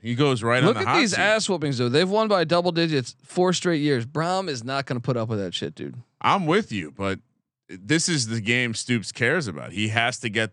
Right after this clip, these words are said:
Speaker 1: if he doesn't get this, he, his contract runs out in twenty twenty-eight right now,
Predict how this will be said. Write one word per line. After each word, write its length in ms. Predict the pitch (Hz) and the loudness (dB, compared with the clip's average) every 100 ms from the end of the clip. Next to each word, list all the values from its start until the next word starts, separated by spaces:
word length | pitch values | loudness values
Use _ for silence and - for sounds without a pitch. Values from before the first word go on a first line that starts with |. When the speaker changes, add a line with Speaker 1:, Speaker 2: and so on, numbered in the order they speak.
| - | -6
Speaker 1:
if 140 | 117 | -2
he 80 | 143 | 0
doesn't 260 | 175 165 135 | 2 0 0
get 200 | 151 190 | 0 -2
this, 200 | 131 107 | -6 -6
he, 140 | 156 - _ _ _ | -8 -8 _ _ _
his 140 | 165 160 | -2 0
contract 580 | 208 233 214 202 151 120 | 2 2 2 2 2 0
runs 340 | 139 170 147 | 0 2 0
out 280 | 135 170 113 | 0 2 0
in 60 | 87 | -6
twenty 300 | - 185 160 | -2 -2 -2
twenty-eight 480 | 139 117 98 180 92 | -2 -4 -2 -4 -4
right 220 | 76 58 | -10 -12
now, 140 | 50 | -18